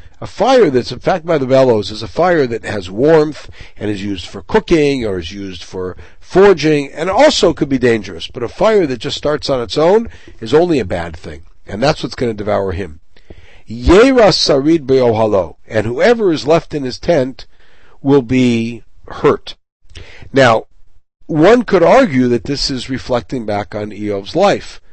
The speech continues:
but if you think about it, it actually works the opposite, is that Eov is the one who remained and his children were the ones who were killed. So I don't think that this really is speaking to Eov as much as it is responding to Eov about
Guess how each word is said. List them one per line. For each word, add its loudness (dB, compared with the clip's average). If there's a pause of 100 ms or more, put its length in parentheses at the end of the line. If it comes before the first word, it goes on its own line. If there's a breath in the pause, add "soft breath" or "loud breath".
(140)
but -10
if -8
you -10
think -4
about 2
it, -2
it 0
actually -6
works -12
the -4
opposite, -6 (360 soft breath)
is -10
that -6
Eov 2
is -6
the -4
one -4
who -8
remained -10
and -10
his -12
children 0
were -10
the -8
ones -12
who -16
were -16
killed. -18 (520 soft breath)
So -10
I -4
don't 2
think 0
that -10
this -8
really 0
is -4
speaking -6
to -4
Eov -4 (340 soft breath)
as -10
much 0
as -6
it -2
is -2 (160)
responding 0
to -2
Eov 0 (280 soft breath)
about 2